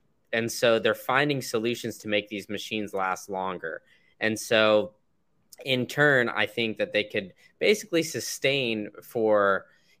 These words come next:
you know, some time, even if there's a slight delay, uh, whether it's, like, building a manufacturing factory in the United States and it takes a couple years or so.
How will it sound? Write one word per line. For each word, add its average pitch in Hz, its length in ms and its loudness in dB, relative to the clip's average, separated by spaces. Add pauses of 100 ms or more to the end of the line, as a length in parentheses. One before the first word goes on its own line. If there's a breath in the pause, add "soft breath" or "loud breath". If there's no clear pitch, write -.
you 247 60 -2
know, 226 80 4
some 196 280 0
time, 123 480 2
even 117 280 0
if 110 120 -4
there's 107 240 0
a 101 40 -10
slight 107 400 -4
delay, 101 640 -2
uh, 101 400 -2 (100)
whether 101 240 -2
it's, 98 160 -8
like, 98 180 -4
building 104 280 0
a 101 40 -2
manufacturing 98 960 -4
factory 95 720 -2 (300 soft breath)
in 120 140 0
the 120 60 0
United 101 420 0
States - 640 0 (220)
and 98 100 -6
it 92 80 -10
takes - 260 -6
a 104 40 -12
couple - 320 -10
years 101 360 -4
or 104 80 -2
so. 101 480 -2